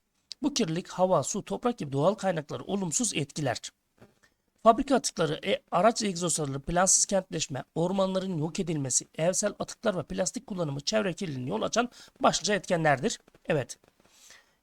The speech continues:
Etkenleri saymış zaten, az önce sormuştu değil mi? Çevre kirliliği solunum yolu hastalıklarına, su kaynaklarının kirlenmesiyle mide ve bağırsak hastalıklarına, kimyasal atıklar nedeniyle ise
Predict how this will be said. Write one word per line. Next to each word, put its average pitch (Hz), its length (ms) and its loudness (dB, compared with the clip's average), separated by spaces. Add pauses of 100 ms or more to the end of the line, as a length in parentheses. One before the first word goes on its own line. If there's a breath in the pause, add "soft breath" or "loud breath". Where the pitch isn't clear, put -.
(400)
Etkenleri 175 460 0
saymış 135 300 0
zaten, - 260 0
az 139 160 0
önce 143 140 2
sormuştu 135 440 -2
değil 277 100 0
mi? 190 120 -2
Çevre 233 340 2
kirliliği 220 280 -2
solunum 208 380 0
yolu 202 160 0
hastalıklarına, 165 580 -2
su - 160 -6
kaynaklarının 190 480 -2
kirlenmesiyle 175 680 -2
mide 175 320 -2
ve 165 120 0
bağırsak 180 320 -4
hastalıklarına, 135 480 -4
kimyasal 196 540 -2
atıklar - 360 -4
nedeniyle 196 440 -2
ise 160 300 0